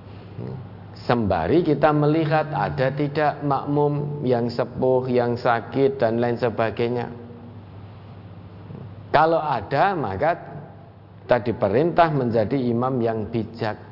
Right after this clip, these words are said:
Sekalipun kita hafal tiga puluh juz, namun di situ kalau ada makmum yang rentah, lanjut usia, sepuh, sakit, maka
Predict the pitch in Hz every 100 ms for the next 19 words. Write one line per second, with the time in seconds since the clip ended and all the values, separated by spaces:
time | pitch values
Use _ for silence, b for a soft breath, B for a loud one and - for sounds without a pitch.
0 | - - B B B - 135 170 185 202
1 | 190 170 160 156 135 117 113 139 123 101
2 | 123 117 107 - 107 101 - - 117 -
3 | - - B B B - 101 110 101 101
4 | 127 139 139 110 110 107 101 104 107 92
5 | 113 - 131 123 113 110 98 90 107 107
6 | 98 95 113 113 117 113 101 98 117 104
7 | 107 90 107 113 113 107 - 110 101 -
8 | 117 117 - - 101 98 - 117 120 -
9 | - - - B B B B B B B
10 | 98 123